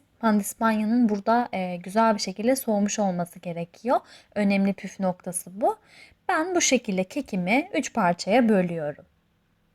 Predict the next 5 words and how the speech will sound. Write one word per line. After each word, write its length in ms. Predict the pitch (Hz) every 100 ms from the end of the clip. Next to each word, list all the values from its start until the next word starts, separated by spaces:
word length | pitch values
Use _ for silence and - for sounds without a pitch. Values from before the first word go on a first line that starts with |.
| _ _ _ _ _ _ -
Evet, 300 | 240 196 - -
ben 200 | 247 254
burada 200 | 254 262
özellikle 880 | 247 262 269 277 - - 254 285 285
kekimin 460 | 233 - 247 277